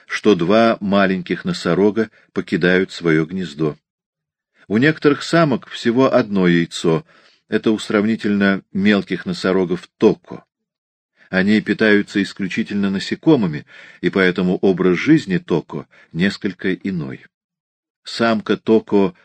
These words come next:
тоже замуровывает себя в дупле, но не на все время выкармливания.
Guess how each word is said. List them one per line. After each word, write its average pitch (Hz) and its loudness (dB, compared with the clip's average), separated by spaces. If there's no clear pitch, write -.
тоже 107 4
замуровывает 85 0
себя 82 -2
в - -8
дупле, 80 -4
но 107 2
не 117 0
на 147 2
все 110 2
время 90 2
выкармливания. 71 -6